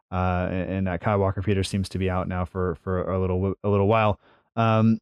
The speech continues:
I should say we were recording shortly after the final whistle. So Ralph said the injury doesn't look good. It looks like a hamstring issue, uh, but we don't know the extent of it yet. So by Tuesday, if you know,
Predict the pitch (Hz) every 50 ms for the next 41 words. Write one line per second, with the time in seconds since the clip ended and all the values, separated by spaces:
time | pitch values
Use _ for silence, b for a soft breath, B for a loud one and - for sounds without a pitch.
0 | _ _ - 120 113 117 113 - 131 120 - 120 117 117 117 113 113 110 110 104
1 | - 131 123 117 113 110 104 - _ - - 135 127 123 117 107 101 98 95 -
2 | 113 101 101 98 98 101 98 - 107 101 92 - 101 95 95 104 107 107 - -
3 | 113 110 95 90 104 104 - 117 120 110 113 110 98 98 117 117 110 113 107 113
4 | 110 104 98 110 113 110 104 104 104 - 113 101 104 92 - 113 107 101 - -
5 | 98 95 95 92 - - 95 92 90 - _ _ _ _ _ _ _ - 98 95
6 | 92 104 101 104 95 113 107 98 98 101 98 95 95 95 90 - - - 98 95
7 | 90 85 - 90 110 113 110 - - 107 95 90 - 117 117 110 - - 120 110
8 | 98 101 98 95 - - 95 90 92 92 92 92 90 87